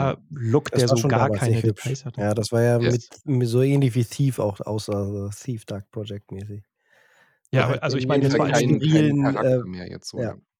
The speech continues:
Speaker 2: Ja.
Speaker 1: Ja.
Speaker 3: In sterilen weißen Wänden. Ähm, ganz kurz noch mal zur Future Game Show. Ein Titel, äh, vom Namen sticht so für mich hinaus.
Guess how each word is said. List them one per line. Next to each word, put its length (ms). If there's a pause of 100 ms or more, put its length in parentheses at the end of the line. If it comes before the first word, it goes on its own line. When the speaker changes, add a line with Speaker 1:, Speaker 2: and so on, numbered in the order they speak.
(220)
Speaker 2:
Ja. 120
Speaker 1:
Ja. 180
Speaker 3:
In 100
sterilen 580
weißen 360
Wänden. 280 (340)
Ähm, 400
ganz 220
kurz 200
noch 80
mal 140
zur 160
Future 280
Game 200
Show. 260
Ein 360
Titel, 480
äh, 200
vom 260
Namen 540
sticht 340
so 140
für 160
mich 180
hinaus. 520